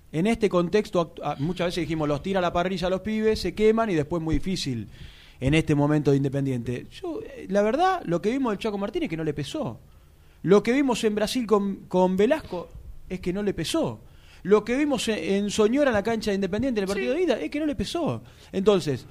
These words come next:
Speaker 1: le doy la derecha al técnico, le doy la mano a Pusineri, cuando toma una decisión, lo pone a Velasco, al Chaco Martínez, Soñora, pongamos el nombre que quiera,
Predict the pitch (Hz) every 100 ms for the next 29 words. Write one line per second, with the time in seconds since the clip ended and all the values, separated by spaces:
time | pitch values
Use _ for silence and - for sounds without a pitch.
0 | - - - - - 131 143 214 226 208
1 | 226 220 226 240 220 208 214 226 240 -
2 | - 135 175 214 208 226 214 214 - 233
3 | 240 247 240 - 160 151 151 208 208 196
4 | 196 190 202 247 220 233 233 - - -
5 | - 165 170 196 196 185 196 165 143 147
6 | 180 165 170 170 160 175 156 139 175 214
7 | - - - 170 185 175 135 120 151 156
8 | 143 120 107